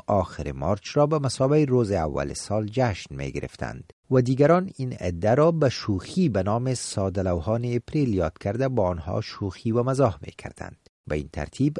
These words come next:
اول اپریل به روز شوخی در فرانسه مبدل شد. در بریتانیا شوخی اول اپریل را به شهر گات هم ارتباط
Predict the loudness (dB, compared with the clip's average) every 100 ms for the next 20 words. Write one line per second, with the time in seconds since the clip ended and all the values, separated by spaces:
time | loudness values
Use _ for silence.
0 | 0 0 2 0 -4 -4 0 2 2 2
1 | 4 4 2 -2 -6 -12 -6 -6 0 -2
2 | 0 -2 -2 -2 -4 -4 -6 -8 -12 -12
3 | -14 -16 _ _ _ _ _ 4 4 4
4 | 2 4 4 6 4 4 2 2 2 6
5 | 8 8 6 4 4 4 4 6 6 6
6 | 4 2 2 4 4 4 4 4 0 -6
7 | -6 -6 -4 -4 -2